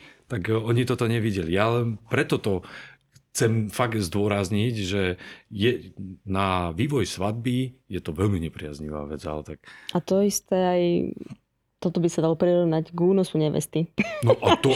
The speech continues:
Speaker 1: to už je totálna
Speaker 2: Akože,
Speaker 1: tragédia.
Speaker 2: e,
Speaker 1: To je
Speaker 2: keď
Speaker 1: totálna
Speaker 2: ešte
Speaker 1: tragédia.
Speaker 2: toto dve, e, tieto dve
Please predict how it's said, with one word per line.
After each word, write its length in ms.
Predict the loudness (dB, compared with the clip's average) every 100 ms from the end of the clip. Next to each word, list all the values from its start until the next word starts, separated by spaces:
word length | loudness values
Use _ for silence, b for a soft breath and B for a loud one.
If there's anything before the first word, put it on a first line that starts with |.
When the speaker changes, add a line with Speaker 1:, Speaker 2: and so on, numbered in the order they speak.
| 4 6
Speaker 1:
to 80 | 6
už 120 | 6
je 120 | 2 2
totálna 180 | 4
Speaker 2:
Akože, 320 | 6 4 6 6
Speaker 1:
tragédia. 440 | 6 6 4 0 -8 -4
Speaker 2:
e, 120 | 0 2 2
Speaker 1:
To 100 | 0
je 60 | 2
Speaker 2:
keď 160 | 4
Speaker 1:
totálna 140 | 6 4
Speaker 2:
ešte 120 | 4
Speaker 1:
tragédia. 160 | 2
Speaker 2:
toto 140 | 4 4
dve, 260 | 4 4 4 2 0
e, 140 | 0 0
tieto 240 | 2 0
dve 200 | 2 2